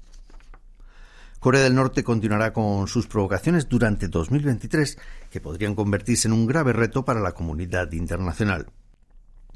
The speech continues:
Durante un seminario entre expertos de seguridad, coordinado por el Centro de Estudios Estratégicos e Internacionales el jueves doce, Kurt Campbell,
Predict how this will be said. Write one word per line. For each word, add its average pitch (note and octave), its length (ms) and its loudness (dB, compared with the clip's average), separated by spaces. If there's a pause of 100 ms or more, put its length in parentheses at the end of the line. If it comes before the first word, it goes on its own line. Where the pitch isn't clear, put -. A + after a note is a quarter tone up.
(140)
Durante G#2+ 400 0
un A#2+ 100 4
seminario A2 480 2
entre G2+ 220 0
expertos B2 560 -2
de F#2+ 80 0
seguridad, F#2+ 600 0 (280)
coordinado B2+ 520 0
por G#2 160 -4
el F2 120 0
Centro G2+ 320 -2
de A#2+ 80 -2
Estudios F#2+ 560 0
Estratégicos A2+ 760 -4
e D#2+ 60 -6
Internacionales G#2 840 -2
el F2 80 -4
jueves E2 320 -6
doce, G2 400 -2 (280)
Kurt C#3+ 220 0
Campbell, C3 460 2